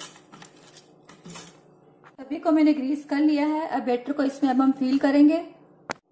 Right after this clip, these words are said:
तो batter को अब हम fill करते हैं, इसको हमें पूरा नहीं भरना है, थोड़ा सा जो है ऊपर से हमें खाली ही रखना है।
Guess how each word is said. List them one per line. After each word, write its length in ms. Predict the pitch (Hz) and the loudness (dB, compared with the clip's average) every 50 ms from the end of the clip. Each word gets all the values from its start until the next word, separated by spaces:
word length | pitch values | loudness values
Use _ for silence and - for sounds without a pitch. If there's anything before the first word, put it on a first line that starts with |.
| _ _ _ - - - - - _ _ _ _ - - - _ _ _ _ _ _ _ _ _ _ _ _ _ _ _ _ _ _ _ - | _ _ _ -16 -16 -16 -16 -20 _ _ _ _ -20 -20 -20 _ _ _ _ _ _ _ _ _ _ _ _ _ _ _ _ _ _ _ -12
तो 80 | 254 | -12
batter 340 | 226 269 269 285 285 - 294 | -8 -6 -6 -6 -4 -4 -4
को 100 | 302 320 | -2 -2
अब 100 | 311 247 302 | 0 4 4
हम 100 | 302 294 | 4 4
fill 260 | 294 269 262 262 269 | 2 0 -2 -2 -2
करते 320 | - 302 294 - - 285 | -2 -2 -4 -2 0 2
हैं, 180 | 294 302 302 302 | 4 6 6 4
इसको 220 | 285 294 - - 294 | 4 0 0 0 4
हमें 260 | 285 269 294 285 285 | 6 6 6 4 2
पूरा 240 | 269 247 254 269 285 | 0 -2 0 4 6
नहीं 260 | 285 262 247 254 302 294 | 6 6 6 4 4 4
भरना 300 | 294 277 269 269 269 277 | 4 4 6 6 6 6
है, 220 | 294 302 311 339 349 - - - - - - - _ _ _ _ _ _ _ _ _ _ - | 6 6 6 4 2 -6 -14 -20 -20 -20 -20 -20 _ _ _ _ _ _ _ _ _ _ -8
थोड़ा 280 | 262 254 269 262 262 294 | -6 -4 0 0 0 0
सा 160 | 294 320 302 | 2 0 0
जो 180 | 269 285 302 311 | 2 2 2 4
है 100 | 320 294 | 4 4
ऊपर 260 | 277 - - 277 277 | 2 2 0 -2 -2
से 140 | - - 311 | -2 0 2
हमें 240 | 294 277 269 269 285 | 4 4 4 4 2
खाली 320 | - 269 233 220 226 262 | 2 0 -2 0 0 2
ही 140 | 277 285 302 | 2 2 2
रखना 280 | - - - 277 269 277 | 2 0 2 2 2 4
है। 220 | 294 294 302 339 | 6 4 4 4